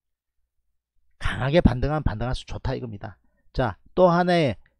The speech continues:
체크 포인트. 미국이 선물이,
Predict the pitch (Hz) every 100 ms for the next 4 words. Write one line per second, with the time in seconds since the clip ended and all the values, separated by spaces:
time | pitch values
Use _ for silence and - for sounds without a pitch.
0 | - - - - 151 147 131 101 - _
1 | _ _ _ _ _ - - _ _ _
2 | _ _ - _ _ 127 160 180 151 156
3 | 120 - 190 196 151 131 139 113